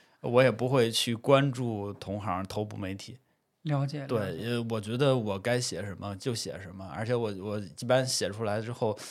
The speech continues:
Speaker 1: 呃，偶尔去看同题的话，我觉得首先，嗯，不会受他们影响。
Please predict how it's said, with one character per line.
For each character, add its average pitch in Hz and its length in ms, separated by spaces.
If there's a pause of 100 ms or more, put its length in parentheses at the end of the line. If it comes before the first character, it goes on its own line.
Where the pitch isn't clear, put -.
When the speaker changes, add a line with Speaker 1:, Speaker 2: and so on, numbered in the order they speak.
(300)
Speaker 1:
呃， 110 100
偶 107 240
尔 120 200
去 - 160
看 120 240
同 107 220
题 98 180
的 107 120
话， 101 200
我 90 80
觉 90 160
得 110 480
首 104 220
先， 139 540
嗯， 117 500
不 107 80
会 127 100
受 127 160
他 139 80
们 127 140
影 104 220
响。 90 260